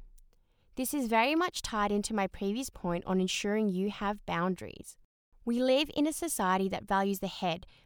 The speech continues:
but has forgotten about the heart, and I think it is a balance of both. If you stop listening to your intuition, its strength fades, although it never will disappear.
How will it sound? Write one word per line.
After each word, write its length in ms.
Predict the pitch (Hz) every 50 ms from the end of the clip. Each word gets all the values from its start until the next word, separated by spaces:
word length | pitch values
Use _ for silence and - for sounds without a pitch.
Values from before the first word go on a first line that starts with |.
| - -
but 80 | 196
has 180 | 196 220 202 -
forgotten 480 | - 202 - - 190 185 202 208 214
about 300 | 214 196 196 185 180 -
the 180 | - 185 - -
heart, 240 | - 165 170 - - - - - - - - _ - - -
and 80 | 240
I 100 | 254 269
think 260 | 262 - 285 277 269 254
it 80 | 320
is 140 | 349 339 -
a 60 | 381
balance 440 | 302 - 208 202 214 220 247 - -
of 160 | 214 180 -
both. 420 | - 170 180 160 - - - - - - - - - - - - - - -
If 120 | 233 226
you 100 | 247 247
stop 320 | - - - 254 233 -
listening 360 | - 269 277 - 311 339 349 330
to 140 | - -
your 100 | 330 -
intuition, 760 | - - 220 226 - - 214 190 185 190 - - 170 165 175 -
its 200 | - 208 - -
strength 400 | - - 214 202 214 240 - - -
fades, 360 | 196 175 165 165 180 - -
although 300 | - 208 196 202 214 214
it 100 | 202 185
never 400 | 196 214 208 208 208 214 208 208
will 160 | 196 185 190 180
disappear. 760 | - 175 165 - 175 - - - 190 180 175 156 - -